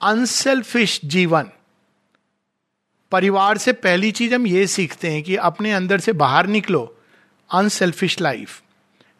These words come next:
या पशु पक्षी कुछ नहीं, आजकल इस चीज पर लोगों ने अंत में,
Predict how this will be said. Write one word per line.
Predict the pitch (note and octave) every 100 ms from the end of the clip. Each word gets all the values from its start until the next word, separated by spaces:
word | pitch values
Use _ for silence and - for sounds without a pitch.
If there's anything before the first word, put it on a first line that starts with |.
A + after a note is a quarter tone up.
| D#3
या | E3 F#3+ B3+ F4 - _ _ _ -
पशु | F#3 - B3+ B3+
पक्षी | F#3 - F#3+ - - C#4
कुछ | - - B3+ -
नहीं, | E4+ D#4 A#3+ A2+ - -
आजकल | F3 G3 - C#4 B3+
इस | A#3 -
चीज | A#3 G#3+
पर | - B3 B3+ D#3+
लोगों | E3 F3+ F#3 A3
ने | B3+
अंत | G3+ G#3 A#3+
में, | B3